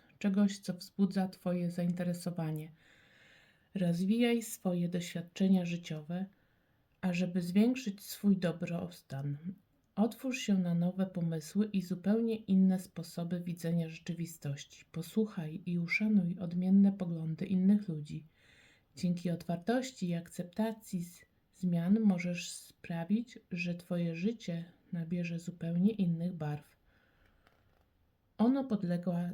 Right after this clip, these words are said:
ciągłym zmianom i nieustannie daje,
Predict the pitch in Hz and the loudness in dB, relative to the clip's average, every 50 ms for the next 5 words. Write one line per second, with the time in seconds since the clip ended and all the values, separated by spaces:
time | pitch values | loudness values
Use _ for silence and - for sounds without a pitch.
0 | - - - - - 208 214 226 226 233 220 196 196 - 180 165 165 165 170 170 | -8 -12 -10 0 4 4 4 6 6 6 6 6 6 4 0 -2 0 0 0 0
1 | 175 175 - - 190 180 185 180 175 175 175 - - - 233 247 247 220 196 175 | 0 0 2 4 4 4 4 2 0 -2 -4 -6 -4 -2 0 2 4 4 4 4
2 | 170 170 170 170 190 190 190 202 202 208 208 214 226 226 | 2 -2 -2 -2 0 2 2 4 4 4 2 2 0 -4